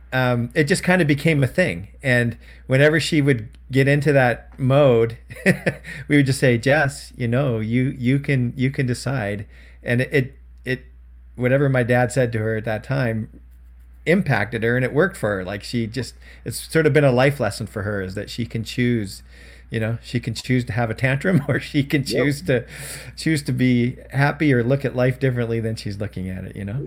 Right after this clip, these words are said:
Speaker 2: It, it, it's amazing. And, and it really, truly is incredibly amazing to, to look at how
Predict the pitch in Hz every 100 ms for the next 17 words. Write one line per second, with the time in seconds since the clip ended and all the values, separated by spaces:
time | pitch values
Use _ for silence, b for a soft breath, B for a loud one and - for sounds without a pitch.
0 | - 160 160 165 156 151 120 139 131 147
1 | 113 107 143 156 165 165 165 147 135 185
2 | 214 196 - - 160 160 156 131 131 131
3 | 120 - - - 110 123 135 - - -
4 | 120 127 127 117 117 107 104 107 107 101
5 | 92 - 107 - - 104 95 135 139 117
6 | - b b b b - - - 147 165
7 | 170 175